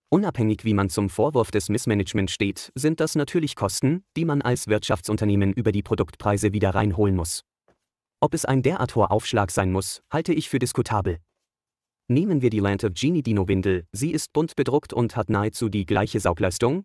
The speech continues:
kostet mit zwei Euro und neunundachtzig Cent pro Stück aber schon über vierzehn Prozent weniger. Noch extremer ist es bei der Rear Safari. Auch sie wog knapp über zwei Kilogramm,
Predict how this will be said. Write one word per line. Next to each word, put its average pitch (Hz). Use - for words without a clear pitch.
kostet -
mit 147
zwei -
Euro 107
und 104
neunundachtzig 101
Cent 98
pro 110
Stück -
aber 104
schon 107
über 104
vierzehn 147
Prozent 101
weniger. 95
Noch 135
extremer 143
ist -
es -
bei 98
der 92
Rear 101
Safari. 95
Auch 113
sie 127
wog 139
knapp 123
über 123
zwei 113
Kilogramm, 92